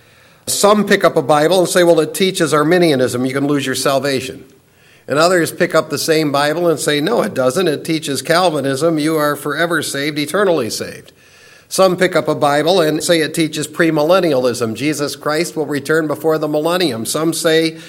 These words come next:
it teaches postmillennialism. He'll come back after the millennium. Some say it teaches amillennialism. There is no millennium. And those who take their positions or hold to those positions use their proof text, and they have some system of interpretation that they're following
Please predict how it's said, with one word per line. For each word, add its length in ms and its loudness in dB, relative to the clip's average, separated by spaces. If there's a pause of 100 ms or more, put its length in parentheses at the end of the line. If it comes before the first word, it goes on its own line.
(160)
it 160 2
teaches 380 -2
postmillennialism. 1200 0
He'll 140 0
come 180 -4
back 240 -2
after 400 0
the 100 -2
millennium. 480 -2
Some 260 0
say 220 0
it 100 0
teaches 360 -4
amillennialism. 960 0
There 140 4
is 180 2
no 160 2
millennium. 480 -4 (1000)
And 180 4
those 300 6
who 420 6
take 460 2
their 200 4
positions 720 0
or 120 2
hold 260 2
to 60 0
those 260 4
positions 580 0
use 240 2
their 160 6
proof 420 4
text, 400 -2
and 140 2
they 120 6
have 180 2
some 280 -2
system 480 0
of 100 0
interpretation 800 0
that 140 -6
they're 120 -4
following 580 0